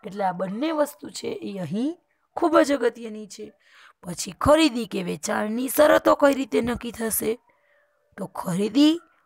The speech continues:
કે વેચાણની શરતોમાં ભાવ નિર્ધારણ અને શરતોનો સમાવેશ થાય છે કે આ વસ્તુનો ભાવ આ છે, બરાબર? અને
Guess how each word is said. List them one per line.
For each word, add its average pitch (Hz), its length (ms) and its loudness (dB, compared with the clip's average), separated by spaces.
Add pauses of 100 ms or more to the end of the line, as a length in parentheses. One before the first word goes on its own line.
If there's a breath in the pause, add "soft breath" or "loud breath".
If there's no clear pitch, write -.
(960)
કે 339 140 6
વેચાણની 185 760 2
શરતોમાં 202 920 4 (1120)
ભાવ 220 340 6
નિર્ધારણ 190 800 0 (540 soft breath)
અને 202 560 0 (300)
શરતોનો 311 580 6
સમાવેશ 254 580 4
થાય 214 220 2
છે 226 280 -4 (560 soft breath)
કે - 80 -10 (100)
આ 269 220 6
વસ્તુનો 185 600 0
ભાવ 185 380 4
આ 294 260 6
છે, 220 380 6 (600 soft breath)
બરાબર? 214 340 4
અને 247 260 -2